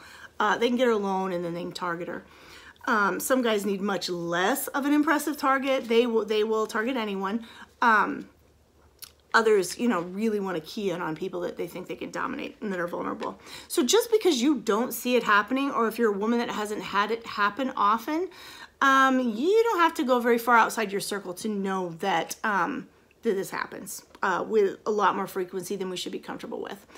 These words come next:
So women know that there's this mask that a lot of men have. Um, so I don't know when we, so we're sitting at a bar and you offer to buy me a drink, I don't know if I tell you no,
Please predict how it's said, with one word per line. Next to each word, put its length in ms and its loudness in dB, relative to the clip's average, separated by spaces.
So 400 4
women 800 0
know 560 6
that 180 2
there's 200 2
this 200 -2
mask 720 2
that 220 -2
a 40 0
lot 220 0
of 80 -2
men 160 -6
have. 400 -8
Um, 420 4
so 300 0
I 200 4
don't 280 2
know 340 0
when 280 2
we, 340 2
so 160 -2
we're 140 0
sitting 280 -6
at 60 -6
a 60 -6
bar 260 0
and 140 -2
you 80 -4
offer 200 -4
to 60 -6
buy 160 -6
me 100 -4
a 40 -6
drink, 440 -8
I 200 2
don't 320 2
know 280 4
if 300 -2
I 220 4
tell 260 -2
you 180 -2
no, 520 -2